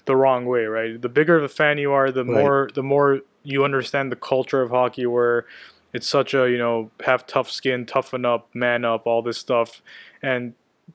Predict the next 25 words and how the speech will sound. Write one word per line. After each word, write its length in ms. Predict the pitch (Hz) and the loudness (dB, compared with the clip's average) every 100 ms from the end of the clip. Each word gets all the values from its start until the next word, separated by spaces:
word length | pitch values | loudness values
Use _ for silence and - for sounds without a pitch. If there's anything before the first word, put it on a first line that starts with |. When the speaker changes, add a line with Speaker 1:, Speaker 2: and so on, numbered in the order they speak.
| _ _ | _ _
Speaker 1:
for 240 | - - 147 | -8 2 2
you 100 | 156 | 4
to 80 | |
even 220 | 160 156 143 | 2 2 0
consider 420 | 143 - 143 147 | -4 2 6 6
that 280 | 139 123 120 _ _ | 6 2 -2 _ _
players 340 | - 139 139 131 | 0 4 4 2
are 120 | 127 | 2
not 180 | 131 127 | 0 -2
playing 340 | - 127 131 | -4 -2 -2
because 320 | 127 117 131 | -6 -2 -2
of 120 | 120 113 | -2 -6
things 300 | 123 123 120 | -4 -2 -2
like 180 | 113 - | -4 -6
fun 460 | - 131 120 120 | -4 0 0 -2
and 160 | 120 113 | -6 -8
captaincy 680 | - 123 120 123 113 - 120 | 0 0 0 -8 -10 -6 -4
and 120 | 117 | -2
all 140 | 117 | -2
this 160 | 117 120 | -2 -4
stuff, 240 | - 139 131 | -2 -4 -4
it 60 | |
just 160 | 123 - | -8 -2
sounds 260 | 135 123 | -2 -2
silly. 460 | - - 135 135 107 | -6 0 2 2 -4